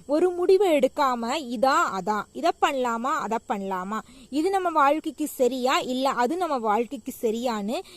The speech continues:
எப்பவுமே ரெண்டு எண்ணத்தோட நீங்க கொஞ்சம் இருப்பீங்க. அந்த எண்ணங்கள் எல்லாம் மாறப்போகுது. இனி வரக்கூடிய இந்த ராஜயோகத்தினால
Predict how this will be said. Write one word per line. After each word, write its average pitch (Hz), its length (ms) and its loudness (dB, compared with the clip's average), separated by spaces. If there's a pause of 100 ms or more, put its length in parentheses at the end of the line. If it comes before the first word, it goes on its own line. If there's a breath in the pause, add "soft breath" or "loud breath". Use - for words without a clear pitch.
(140)
எப்பவுமே 320 760 6
ரெண்டு 339 520 4
எண்ணத்தோட 254 680 0
நீங்க 269 240 -4
கொஞ்சம் 214 440 -4 (540)
இருப்பீங்க. 247 460 0 (360 loud breath)
அந்த 254 280 2
எண்ணங்கள் 269 480 2
எல்லாம் 226 340 2
மாறப்போகுது. 196 640 -4 (100)
இனி 233 220 -4
வரக்கூடிய 233 880 0
இந்த 247 240 -4
ராஜயோகத்தினால 226 1000 0